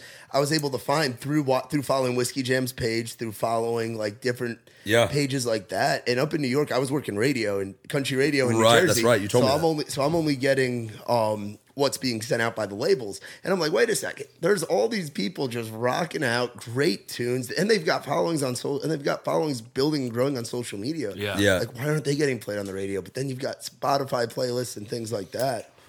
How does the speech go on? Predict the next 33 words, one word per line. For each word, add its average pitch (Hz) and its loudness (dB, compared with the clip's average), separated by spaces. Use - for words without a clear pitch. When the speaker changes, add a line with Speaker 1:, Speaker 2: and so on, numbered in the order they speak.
Speaker 2:
Well, 117 6
that's 156 6
definitely, 185 8
I 151 8
mean, 143 8
like, 131 6
the, 120 4
me 156 8
and 139 4
the 127 4
crowd 143 6
that 120 2
I, 131 6
I 127 6
mess 127 4
with, 135 6
I 113 4
think 120 0
we're, 107 2
like, 107 2
all 107 4
in 110 2
the 110 0
mindset 107 2
of 98 -4
it's - -8
not 107 0
about, 104 0
I 104 -2
mean, 110 2
the 120 -2
radio 135 8
format 113 2